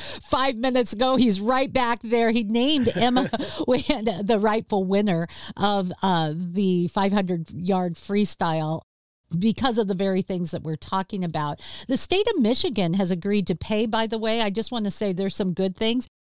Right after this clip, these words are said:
Speaker 1: Catholic ministry two hundred fifty thousand dollars in attorney's fees. For what? They were trying to force the nonprofit to violate its religious, religious beliefs by placing
Speaker 2: Ooh.
Speaker 1: children in L G B T homes.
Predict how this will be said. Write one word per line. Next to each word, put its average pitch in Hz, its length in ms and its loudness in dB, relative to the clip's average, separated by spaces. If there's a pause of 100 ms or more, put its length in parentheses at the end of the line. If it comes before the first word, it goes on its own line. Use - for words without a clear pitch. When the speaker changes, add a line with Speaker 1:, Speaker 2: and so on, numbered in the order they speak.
(1040)
Speaker 1:
Catholic 330 560 -2
ministry 202 500 0
two 277 280 -4
hundred 220 320 -4
fifty 208 320 -4
thousand 196 420 -2
dollars 175 380 -2
in 170 100 -2
attorney's 160 500 -4
fees. - 480 -10
For - 160 -6
what? - 520 -6 (840)
They 240 140 2
were 320 100 0
trying 339 300 -2
to 339 80 0
force 311 280 -4
the 247 120 -2
nonprofit 214 800 0
to 185 100 -2
violate 208 680 0
its 175 220 -2
religious, 180 560 -6 (340)
religious 196 520 0
beliefs 160 480 -2
by 151 220 0
placing 196 500 -2
Speaker 2:
Ooh. 165 100 -4
Speaker 1:
children 185 320 -2
in 165 140 -2
L 175 180 -2
G 170 180 -2
B 160 240 -4
T 151 360 -6 (240)
homes. 147 420 -2